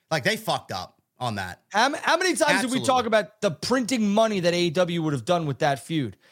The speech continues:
Speaker 2: Everybody would have been invested. Everybody.
Speaker 1: Their heart
Speaker 2: They
Speaker 1: was
Speaker 2: would have
Speaker 1: not in A E W at that moment. When they made that decision, they didn't give a fuck about A E W.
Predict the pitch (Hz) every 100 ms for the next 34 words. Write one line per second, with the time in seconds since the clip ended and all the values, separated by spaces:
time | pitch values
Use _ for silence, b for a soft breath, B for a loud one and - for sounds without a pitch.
0 | b - 285 240 196 262 170 240 226 208
1 | 226 202 147 214 202 175 151 196 160 -
2 | 147 - - 233 262 190 208 175 117 165
3 | 175 220 175 202 262 262 226 175 175 -
4 | 160 165 151 143 127 117 104 95 - 113
5 | 120 117 117 101 87 110 123 143 151 147
6 | 131 101 107 143 127 127 156 123 101 -
7 | 107 101 104 104 98 101 101 107